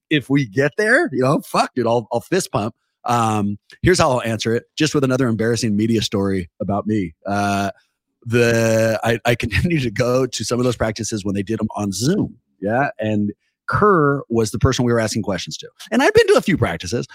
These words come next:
and I asked him a question, and he refers to me by name. He goes, "Bram," and I ask it,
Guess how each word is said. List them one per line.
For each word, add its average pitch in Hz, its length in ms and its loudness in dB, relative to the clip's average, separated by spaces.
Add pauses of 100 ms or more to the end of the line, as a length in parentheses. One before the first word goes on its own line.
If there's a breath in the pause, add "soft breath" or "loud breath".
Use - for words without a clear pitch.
(240 loud breath)
and 127 80 4
I 156 100 4
asked 202 220 4
him 233 80 2
a 190 40 2
question, 143 380 2
and 127 120 0
he 147 80 4
refers 180 340 2
to 190 80 0
me 165 100 4
by 135 220 4
name. 104 260 -2
He 92 60 -6
goes, 120 160 2
"Bram," 151 560 2
and 113 100 0
I 120 100 2
ask 107 260 -2
it, - 80 -20